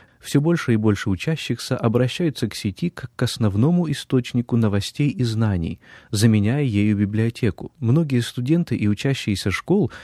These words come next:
не могут представить уже своей жизни без подключения к интернету, проводя там почти целые дни.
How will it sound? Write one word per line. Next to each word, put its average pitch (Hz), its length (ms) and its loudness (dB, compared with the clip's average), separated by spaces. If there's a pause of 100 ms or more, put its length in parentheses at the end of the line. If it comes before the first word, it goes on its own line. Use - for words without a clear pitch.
(120)
не 127 140 6
могут 165 320 0
представить 139 580 -2
уже 135 160 2
своей 131 380 0
жизни 120 400 2
без 92 180 -2
подключения 123 680 -2
к - 100 -4
интернету, 120 640 0
проводя 98 420 2
там 143 220 -2
почти 107 340 -4
целые 98 440 -2
дни. 92 340 -6